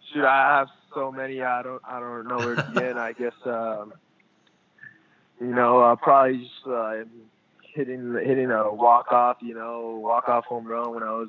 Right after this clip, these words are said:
uh, when I was little. I mean, that's, that's something that's always been in my mind. But, uh, God, there, there's just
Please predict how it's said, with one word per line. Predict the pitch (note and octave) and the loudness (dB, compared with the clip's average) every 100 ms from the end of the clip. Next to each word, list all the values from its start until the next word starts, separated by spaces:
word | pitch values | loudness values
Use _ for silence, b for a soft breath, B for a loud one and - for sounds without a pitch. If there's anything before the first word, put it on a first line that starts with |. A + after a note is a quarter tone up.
| A2 | -6
uh, | G#2+ G#2 - | -6 -6 -8
when | A#2 A#2 | -6 -4
I | |
was | G#2+ G#2 | -4 -4
little. | A#2+ A#2 A2+ A#2 _ - | -2 -2 -2 -4 _ -14
I | |
mean, | A#2 A2 | -8 2
that's, | A2+ A#2 _ b b b - | 4 4 _ b b b -2
that's | A2+ | 0
something | B2+ G#2+ A2 | 0 -2 -4
that's | B2 A#2+ | -4 0
always | A#2+ A#2+ | 2 2
been | A2 A#2+ A#2+ | -2 -2 -2
in | |
my | A2 | -2
mind. | A#2 A#2 A#2 A#2 - | 2 2 2 0 0
But, | A2+ A2+ | 0 2
uh, | A2 A2 A2 - - B B B - | 4 2 0 -6 -10 B B B 0
God, | C3 B2+ | 4 4
there, | C3 C3+ | 4 2
there's | B2 D3 D3 | 0 -2 -2
just | C#3 | -6